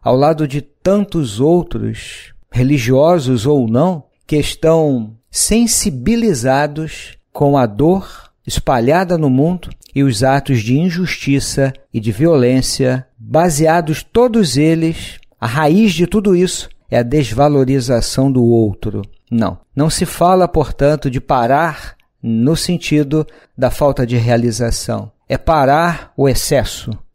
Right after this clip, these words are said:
É como ele diz: é não evitar a vida, mas experimentar e demonstrar que é possível ter felicidade na vida, tanto agora como no futuro. O alicerce da felicidade é a atenção plena,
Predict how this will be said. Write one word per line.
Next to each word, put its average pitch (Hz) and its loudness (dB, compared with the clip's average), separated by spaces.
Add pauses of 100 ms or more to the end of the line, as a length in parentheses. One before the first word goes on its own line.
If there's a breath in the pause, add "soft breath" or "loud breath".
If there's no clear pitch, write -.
É 113 -8
como 151 2
ele 156 4
diz: 139 0 (160)
é 139 2
não 196 4
evitar 208 0
a 190 0
vida, 156 0 (180)
mas 120 0
experimentar 156 0 (220)
e 131 -2
demonstrar 135 0 (140)
que 143 0
é 135 2
possível 190 0
ter 185 2
felicidade 156 0
na 180 0
vida, 127 0
tanto 147 -4
agora 139 2
como 139 -2
no 143 0
futuro. 123 -4 (220 soft breath)
O 127 0
alicerce 165 2
da 175 0
felicidade 156 0
é 139 0
a 139 0
atenção 147 -4
plena, 131 -6